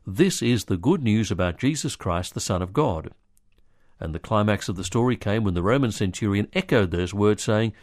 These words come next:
"This man really was the Son of God." Now, that's what Christianity is all about. It's not about being good. It's not about being religious. Christianity is more like a fan club than anything else. Christianity is the Jesus Christ fan club.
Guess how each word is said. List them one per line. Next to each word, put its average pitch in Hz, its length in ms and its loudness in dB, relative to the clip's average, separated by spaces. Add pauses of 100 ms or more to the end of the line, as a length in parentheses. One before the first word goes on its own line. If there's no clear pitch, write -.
(160)
"This 120 200 -2
man 92 240 0
really 110 220 2
was 147 380 2
the 95 100 -6
Son 90 220 -2
of 82 120 -8
God." 85 320 -4 (880)
Now, 247 80 -4
that's - 220 -12
what 139 160 -2
Christianity 131 560 -2
is 110 100 0
all 101 160 0
about. 78 320 -6 (640)
It's - 120 -12
not 208 100 0
about 151 240 0
being 127 260 2
good. 131 400 0 (500)
It's - 160 -16
not 113 120 2
about 120 320 0
being 127 200 2
religious. 113 680 2 (580)
Christianity 101 560 -2
is 123 140 -2
more 98 220 0
like 95 240 -2
a 123 60 -2
fan 95 400 -2
club 85 300 -6
than 90 120 -2
anything 98 340 0
else. - 340 -4 (600)
Christianity 101 600 -2
is 104 140 -2
the 117 100 0
Jesus 98 420 -2
Christ 87 420 -4
fan 151 380 -2
club. - 320 -8